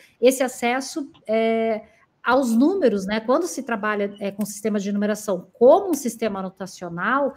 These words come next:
sem intermediários, né? Com materiais, é, ditos concretos, como material dourado, enfim, porque ela vai dizer que isso seria recorrer a uma tradução quando você tem o próprio, né, o original à sua disposição.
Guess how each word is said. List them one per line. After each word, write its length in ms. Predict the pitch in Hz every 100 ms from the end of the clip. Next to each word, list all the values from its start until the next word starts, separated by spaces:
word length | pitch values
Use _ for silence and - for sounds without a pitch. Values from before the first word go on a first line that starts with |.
| - _
sem 440 | - - 392 403
intermediários, 1080 | 320 277 233 220 196 214 208 185 - 175 -
né? 220 | 190 214 226
Com 280 | 214 208
materiais, 1040 | 208 202 202 202 202 196 214 208 180 170 -
é, 560 | 196 185 180 180 175 180
ditos 280 | 170 202 202
concretos, 480 | 208 180 208 233 -
como 180 | 196 185
material 380 | 185 190 190
dourado, 580 | 185 180 175 233 226 185
enfim, 160 | 175 240
porque 140 | -
ela 100 | 247
vai 160 | 247 247
dizer 420 | 208 240 277 - - - _
que 140 | - 302
isso 220 | 311 320
seria 300 | 330 285 294
recorrer 680 | 294 294 285 220 277 330 370
a 100 | 262
uma 180 | 262 262
tradução 760 | 262 277 302 339 - 262 285 359
quando 260 | 311 285
você 220 | 285 294
tem 240 | 277 277 277
o 60 |
próprio, 1000 | 277 240 240 269 - 285 277 262 233 202
né, 360 | 214 226 262 208
o 80 | 226
original 760 | 247 247 247 262 240 247 285
à 60 | 254
sua 260 | - 226 202
disposição. 720 | - 196 180 196 - 170